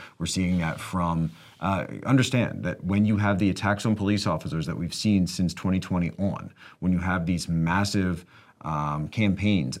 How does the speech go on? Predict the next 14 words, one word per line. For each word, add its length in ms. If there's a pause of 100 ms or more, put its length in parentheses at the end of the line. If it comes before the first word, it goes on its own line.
(100)
against 480
the 80
enforcement 560
of 80
the 80
rule 280
of 140
law, 380 (280)
what 200
does 140
that 200
do? 240
That 160
enables 680